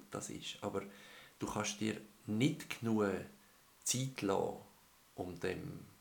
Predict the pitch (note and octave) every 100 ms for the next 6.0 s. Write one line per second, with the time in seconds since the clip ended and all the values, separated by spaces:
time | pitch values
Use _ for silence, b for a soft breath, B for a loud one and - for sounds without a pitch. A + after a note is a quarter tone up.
0 | - - - - F2 - - - A#2+ C#3+
1 | D3 - - G2 F#2 F#2 G2+ G2+ - -
2 | - - G#2 G#2 G#2 A2+ - - A2 -
3 | A#2 - - A2+ B2 - G2+ - - -
4 | G#2+ - - - - - B B B B
5 | B B B B B - - G2+ G2 G2